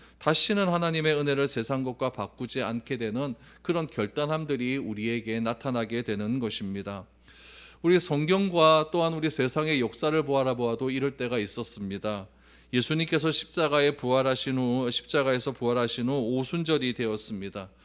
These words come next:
오순절에 성령이 임합니다. 그리고 복음이 온 세상 가운데 퍼졌습니다. 여러분, 복음이 퍼지고 난 뒤에 얼마나 세상이 하나님의 말씀대로, 하나님의 의대대로 선포되는 것 같았습니까? 그런데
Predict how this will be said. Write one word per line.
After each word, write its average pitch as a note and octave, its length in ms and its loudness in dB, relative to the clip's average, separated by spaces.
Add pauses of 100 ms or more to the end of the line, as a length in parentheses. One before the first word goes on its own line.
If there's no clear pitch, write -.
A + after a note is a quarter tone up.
(420)
오순절에 F#3+ 460 4
성령이 F3 600 2
임합니다. A#2 760 2
그리고 C3+ 320 0
복음이 C3+ 500 -2
온 C#3+ 520 2
세상 D#3 340 0
가운데 C3 540 2
퍼졌습니다. G#2 800 0 (500)
여러분, F3 200 -2
복음이 F#3+ 380 2
퍼지고 F#3 420 -2
난 E3 220 -2
뒤에 D#3+ 220 0
얼마나 G3 560 2
세상이 D3 640 0
하나님의 D#3 520 -2
말씀대로, A#2+ 720 0
하나님의 D3+ 540 -2
의대대로 D#3+ 520 0
선포되는 C#3+ 580 -4
것 B2+ 140 -4
같았습니까? G#2 1040 -6
그런데 A#2 640 -2